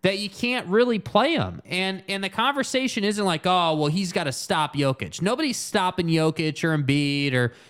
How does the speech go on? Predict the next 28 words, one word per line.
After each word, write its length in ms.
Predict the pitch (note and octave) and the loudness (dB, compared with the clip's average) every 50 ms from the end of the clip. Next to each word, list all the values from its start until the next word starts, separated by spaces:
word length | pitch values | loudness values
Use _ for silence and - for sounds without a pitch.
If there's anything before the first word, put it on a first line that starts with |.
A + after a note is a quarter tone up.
| - - | -14 -6
any 260 | - F3 G3+ A3 A3+ A3 | -4 -2 -2 0 -2 -2
of 60 | G3+ | 0
these 280 | G3+ G3 F#3+ F3 - | 2 2 2 2 0
high-level 640 | - - - F3 F3 F3+ F3 E3 E3 D#3+ D3+ D3 C#3 C3+ | -2 -2 0 0 2 2 0 0 -2 -2 0 -2 -4 -2
players. 600 | - C#3 A#2+ G#2+ F#2+ D#2+ C#2+ - A2 - - - _ _ _ _ _ _ _ _ _ - | 0 0 2 2 0 -4 -8 -10 -12 -14 -18 -20 _ _ _ _ _ _ _ _ _ 2
But 200 | - G#3+ G#3+ - | 2 2 2 2
you 100 | A3 A#3 | -6 -10
can't 440 | A#3 - - C#4+ D#4 D#4 D4+ C#4 - - | -10 -6 -4 -2 -2 -2 -2 -4 -6 -2
have 340 | F3+ A3 G#3+ G#3 G#3 G3 | -2 -2 0 0 -2 -2
the 80 | F3+ F#3 | -4 -6
guy 300 | D#3+ E3+ D#3+ D#3 D3+ D3 | -4 -2 -2 0 0 0
running 420 | C#3+ D3 F3 F3+ F#3 F3+ F3 E3+ | 0 2 4 4 4 2 0 -2
the 140 | E3 E3 D#3 D3+ | -2 -2 -2 -2
entire 480 | C#3+ C3+ - F3 E3+ E3 D#3+ D#3 D3 | -4 -2 -2 -2 -2 0 -2 -2 -4
game 340 | B2+ A#2 C3+ C#3 C#3 C#3 B2+ | -2 -2 -2 0 0 0 -2
against 460 | A#2+ G#2+ A2+ G2+ G2 F2 - - - F2+ | -2 -2 -2 -4 -6 -6 -10 -12 -12 -10
you. 140 | E2 E2 | -10 -6
That 200 | G#2 C3 D#3 E3+ - | -4 -4 -4 -2 -2
just 240 | G#3 F#3+ - - - | -4 -4 -4 -6 -4
isn't 300 | - F#3+ G3 F#3+ G3 F#3 F3 | 0 0 0 0 -2 -2 0
gonna 180 | F3+ D#3 C#3 | 0 0 0
work. 320 | A#2+ A2+ A#2+ G#2+ F2+ - - | 0 2 0 0 0 -4 -8
So 180 | - - F3 | -4 -2 0
what's 260 | D#3+ E3 G#3 A#3 - - | 2 2 0 0 0 0
wrong 160 | C4 B3 B3 | 0 0 0
with 100 | A#3+ A#3 | -2 -2
Kevin 280 | - B3 A#3+ A3+ A#3 A3 | -2 -2 -2 -2 0 0
Durant? 440 | G#3+ G3 F3+ F3+ G3+ A#3+ C4 B3+ | 0 2 2 2 0 0 -4 -6